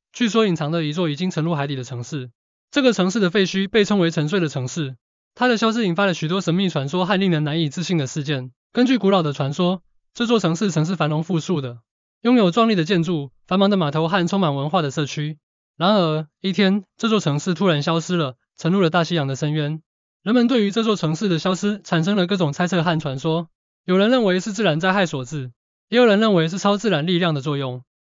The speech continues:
你是怎么认为的呢？第三名，湖底诡异的海怪雕塑。有一天，一群潜水员在瑞士的纽斯堡湖探险时，突然遇到了一个令人毛骨悚然的雕像。虽然它不是真的海怪，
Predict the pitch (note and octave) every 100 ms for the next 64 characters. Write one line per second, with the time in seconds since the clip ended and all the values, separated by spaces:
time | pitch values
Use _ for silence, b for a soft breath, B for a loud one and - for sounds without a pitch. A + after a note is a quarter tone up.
0 | _ F#3+ G#3 B3 F#3+ G#3+ F3+ E3+ E3 D#3
1 | D#3+ _ _ _ _ _ C4 A#3 B3 G3
2 | F#3 F#3+ F#3+ F3+ D#3+ F3+ D3 C3+ F3+ E3
3 | D3 D3 E3+ C3+ - _ _ _ - E3
4 | F#3+ A3+ G#3 A3 - _ B3+ G3+ F3+ F3+
5 | F3+ E3+ D#3 C#3+ D#3+ G3 G3+ G#3 F3 D3+
6 | C#3+ - D#3 C#3 C3 D#3 F#3 D3 B2+ -
7 | A#2+ C3 - _ _ _ - A#3+ G#3 G#3+
8 | G#3+ G3 E3 G3+ G#3+ F#3 D#3 D3 D#3 F3
9 | D#3 C3+ D3 D3+ D3+ F3 C3+ C3 _ _
10 | _ _ - C4+ A3+ A3+ G#3+ G#3 G3+ G#3+
11 | D#3 C3+ E3+ D3+ C3